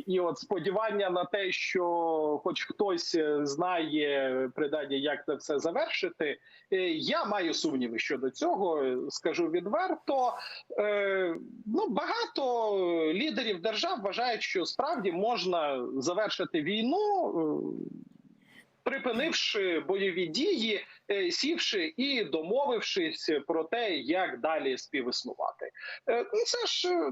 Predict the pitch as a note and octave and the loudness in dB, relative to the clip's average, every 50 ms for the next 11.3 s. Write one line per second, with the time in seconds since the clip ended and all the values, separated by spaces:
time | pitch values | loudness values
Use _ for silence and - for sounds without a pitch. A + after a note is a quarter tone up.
0 | - - F4+ F4+ - F#4 A3+ F#3 - - - D4 F#4 G4 F#4 C#4+ G#3 G3 B3+ A#3+ | -2 -4 -4 -2 -2 -4 -2 -2 -2 -2 0 0 0 0 0 0 0 -2 -4 -2
1 | G3+ C4+ D4 D#4 D4 B3+ A#3 G#3 F#3+ F3+ F#3+ G3 F3 E3+ C4 E4 G#4 G#4 F#4 C#4 | -2 -2 0 0 0 0 0 0 0 2 0 -2 0 0 0 2 2 2 0 0
2 | F3+ D#3 F#3 G#3 - - _ - C#4+ D#4 D#4+ A#3+ F#3+ G3 A3+ C4 D4 C#4+ B3+ G#3+ | 0 0 -2 -2 -2 -4 _ -2 -2 0 0 0 0 2 2 2 2 2 0 0
3 | G#3 A3+ B3+ D4 D4+ C#4+ C#4 - _ - - C#4 C4+ C4+ C4+ B3+ B3 - - - | 0 0 2 2 0 -2 -4 -8 _ -4 -2 2 2 4 4 2 2 -2 -4 -12
4 | - - _ - - - B3 B3 G#3+ F#3 G#3+ B3+ C#4+ D4+ - - B3+ G#3+ G#3+ G3+ | -14 -4 _ -2 0 2 0 0 2 2 2 2 2 2 0 0 -2 0 -2 0
5 | E3 G3 G3 - - B3 A#3+ A3 - - F#3 E3 D#3+ - A3+ C4+ F4+ F#4 - - | 0 0 0 0 0 2 2 0 0 0 -2 -2 -2 0 2 2 2 2 0 -4
6 | - - F4+ - - - A#3+ D4 C4+ A#3 B3+ C4 B3+ B3+ G#3 F3+ G3 G#3 A#3 B3+ | -2 -2 -2 -2 -2 -2 -2 0 0 0 0 0 0 0 0 0 0 0 2 2
7 | D#4+ E4 D4+ B3+ B3+ G#3 - - - - F#3+ F#3+ - - - - A#3+ C4+ F4 E4 | 2 0 0 0 0 0 0 -2 0 0 0 -2 -2 -6 -4 0 0 2 2 2
8 | C#4+ - - B3+ C4 C#4 C#4 A#3+ B3+ A3+ - - - - G#3+ B3 C4+ C#4 B3 A#3 | 0 0 -2 -2 0 0 0 0 -2 -2 -4 -4 -2 0 2 2 2 2 2 2
9 | A3+ G#3+ G#3+ G3+ F#3+ F#3+ G3 F#3+ - A3 G3+ - - A3 G#3 G3 - - G#3 G#3+ | 0 2 2 2 2 2 2 2 0 0 0 0 0 2 0 2 2 0 0 0
10 | G3+ F#3 - - - G3 - - E3+ E3 D#3+ C3+ C#3 D#3+ F3+ G3+ G#3+ G3+ F3+ - | 0 -2 -2 0 -2 -4 -2 0 0 -2 0 0 -2 0 2 2 2 2 0 0
11 | - F#3+ E3+ D#3 C#3 | 0 0 0 0 -4